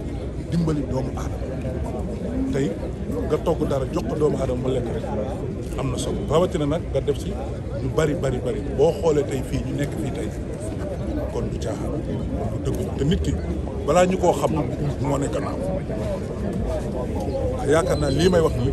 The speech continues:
tey ku fi nekk mbërum làmb rek di nga ko wax. Démb dégg ngeen mbër yu bari yu woote, ñii ne moo leen jëndal kër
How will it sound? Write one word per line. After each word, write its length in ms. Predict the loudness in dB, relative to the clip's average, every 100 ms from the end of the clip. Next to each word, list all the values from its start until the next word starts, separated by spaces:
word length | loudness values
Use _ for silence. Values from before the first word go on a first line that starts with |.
| 2
tey 120 | 2
ku 140 | 2 0 0 0
fi 100 | 2
nekk 300 | 2 2 0
mbërum 280 | 0 2 4
làmb 180 | 4 4
rek 140 | 2
di 60 | 0
nga 60 |
ko 60 | 0
wax. 120 | 0 -2 -4 -4 -4 -4 0
Démb 160 | 2 4
dégg 140 | 2 2
ngeen 140 | 2
mbër 160 | 2 2
yu 80 | 2
bari 140 | 2 4
yu 80 |
woote, 280 | 6 6 4 0 -2 -2 -4 -2 0
ñii 80 | 2
ne 60 |
moo 140 | 4 4
leen 160 | 4
jëndal 260 | 4 2 2
kër 120 | 0